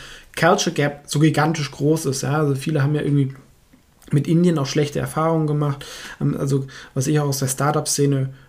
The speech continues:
höre, die sogenannte Nearshoring, also Osteuropa funktioniert da relativ besser, ist vielleicht ein bisschen teurer, aber, ähm, da geht's wenig in Kommunikation. Problem ist, organische Wachstum war sehr hoch die letzten Jahre,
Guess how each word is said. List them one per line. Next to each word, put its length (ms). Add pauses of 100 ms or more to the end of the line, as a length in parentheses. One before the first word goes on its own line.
(140)
höre, 300
die 140
sogenannte 500
Nearshoring, 680
also 240
Osteuropa 520
funktioniert 560
da 80
relativ 580 (300)
besser, 440 (120)
ist 160
vielleicht 240
ein 80
bisschen 320
teurer, 560
aber, 260 (300)
ähm, 240
da 160
geht's 240
wenig 180
in 80
Kommunikation. 920 (260)
Problem 420
ist, 100
organische 480
Wachstum 320
war 140
sehr 160
hoch 160
die 80
letzten 360
Jahre, 360